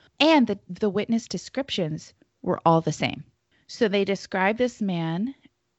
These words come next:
uh, very slight, between five five and five eight. And the most important thing that the witness said is he had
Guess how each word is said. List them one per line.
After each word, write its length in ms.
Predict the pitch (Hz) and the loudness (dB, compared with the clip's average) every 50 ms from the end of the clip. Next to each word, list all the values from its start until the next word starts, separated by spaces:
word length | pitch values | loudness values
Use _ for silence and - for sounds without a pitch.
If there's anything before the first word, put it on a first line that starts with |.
| _ - | _ 0
uh, 80 | 208 - - - 190 160 _ | 0 0 -2 -4 -8 -2 _
very 300 | - 190 180 202 233 254 | 4 6 8 8 6 4
slight, 460 | 233 - - - 160 135 139 170 - _ _ - _ _ _ - | 4 0 -4 -8 -6 -4 -4 -6 -8 _ _ -20 _ _ _ -6
between 420 | - 208 - - - 202 180 175 165 | -6 -6 -6 -6 -6 -4 -4 -4 -4
five 400 | - - 190 165 165 175 202 - | -4 -4 -2 0 0 0 0 0
five 300 | - 185 156 147 160 - | 0 0 0 0 0 0
and 160 | - 160 156 | -2 -2 -2
five 300 | - - 143 135 156 185 - - | -2 -2 -2 0 0 -2 -2 -2
eight. 460 | - 127 135 180 240 - - - - - _ _ _ _ _ _ _ _ - | -2 -2 -2 -4 -6 -8 -14 -18 -18 -20 _ _ _ _ _ _ _ _ 0
And 420 | 208 208 202 196 196 196 196 190 - - | 2 2 4 4 2 2 0 0 -2 -2
the 140 | 196 208 | -2 0
most 340 | 196 196 202 208 208 - - | 2 2 2 2 0 0 -2
important 480 | 233 202 - - 214 233 302 - 320 285 | -4 -4 -2 -2 0 0 0 0 -2 -2
thing 220 | - 233 220 202 | 2 2 4 4
that 100 | 185 180 | 4 2
the 100 | - 190 | 0 0
witness 320 | 180 175 - - 113 170 - | -2 -2 -2 -2 -2 -4 -4
said 360 | - - 165 151 156 160 - _ _ - | -2 -2 0 0 0 -2 -4 _ _ -2
is 320 | - 190 185 180 175 - - - | 0 2 2 2 2 0 -4 -14
he 220 | - - - 208 | -16 -10 -6 -6
had 540 | 190 - - - 190 190 190 185 185 190 196 | -6 -4 -2 0 2 2 2 2 0 -2 -4